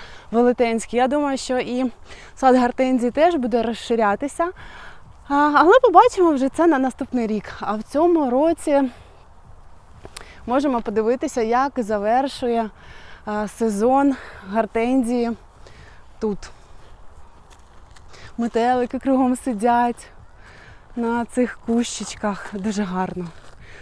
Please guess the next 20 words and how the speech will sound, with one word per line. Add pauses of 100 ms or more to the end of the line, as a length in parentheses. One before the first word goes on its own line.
(140)
Прям
дуже-дуже
гарно.
Боже,
тут
такі... (440)
І
тут,
до
речі,
е,
я
бачу,
що
тут (420)
різні
сорти
міскантусів.
Бачите,
тут,